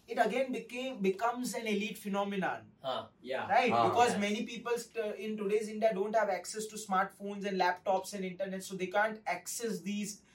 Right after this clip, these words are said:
Speaker 1: online news portals.
Speaker 2: Like consuming Alt News, Brute, and, uh, Fair D'Souza, it has once again, you know, be, become this elitist thing where, okay.
Speaker 3: Again, the language, English.
Speaker 1: The language,
Speaker 2: Yeah.
Speaker 1: no, it,
Speaker 2: Yeah.
Speaker 1: uh,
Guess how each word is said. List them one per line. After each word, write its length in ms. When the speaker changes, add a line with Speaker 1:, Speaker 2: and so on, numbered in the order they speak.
Speaker 1:
online 500
news 240
portals. 580
Speaker 2:
Like 140
consuming 560
Alt 320
News, 380
Brute, 600
and, 340
uh, 260
Fair 320
D'Souza, 520
it 220
has 640
once 220
again, 360
you 180
know, 160
be, 520
become 420
this 300
elitist 640
thing 200
where, 200
okay. 180
Speaker 3:
Again, 420
the 100
language, 440
English. 480
Speaker 1:
The 100
language, 400
Speaker 2:
Yeah. 100
Speaker 1:
no, 140
it, 100
Speaker 2:
Yeah. 120
Speaker 1:
uh, 80